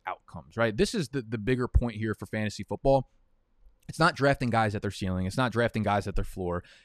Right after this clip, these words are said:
It's about figuring out what's most likely to happen, right? Is it, you know, hi-, his ceiling might be R B five. His floor might be R B fifteen.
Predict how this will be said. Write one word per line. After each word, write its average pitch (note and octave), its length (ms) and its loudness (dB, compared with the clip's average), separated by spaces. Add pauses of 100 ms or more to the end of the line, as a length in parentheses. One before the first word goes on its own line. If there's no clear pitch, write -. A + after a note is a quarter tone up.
(120)
It's B2 100 -2
about B2+ 460 6 (640)
figuring B2+ 520 4
out A2+ 280 4
what's G#2+ 340 2
most G#2+ 320 0
likely F#2+ 520 -2
to E2+ 80 -8
happen, E2+ 360 -8
right? G2 260 0 (200)
Is G#2+ 180 -2
it, G#2+ 160 -4 (140)
you A2 80 -2
know, G2 120 -2
hi-, A#2+ 160 0
his C3+ 200 0
ceiling D3 360 0
might A#2 220 0
be A2+ 220 -2 (640)
R A2 120 4
B G#2 100 0
five. - 500 0
His A2+ 200 -4
floor E3 340 6
might A2+ 200 0
be G#2+ 200 -2 (100)
R G#2+ 120 4
B G#2 120 0
fifteen. F#2 480 -2